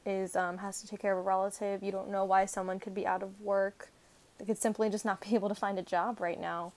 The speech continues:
And that judgment and is actually impacting people <laughs> from getting healthcare because we're continuing this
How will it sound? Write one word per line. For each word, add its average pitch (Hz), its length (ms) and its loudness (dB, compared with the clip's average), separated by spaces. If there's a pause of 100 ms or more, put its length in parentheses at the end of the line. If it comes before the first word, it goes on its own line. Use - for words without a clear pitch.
(880)
And 190 480 -4
that 185 220 4
judgment 208 600 4 (600)
and 190 480 -4
is 190 600 -4
actually 196 420 2
impacting 240 500 2
people 254 220 4
<laughs> - 80 -2
from 254 140 2
getting 208 320 2
healthcare 214 440 2
because 196 460 -2
we're 180 100 -2
continuing 180 720 -4
this - 460 -6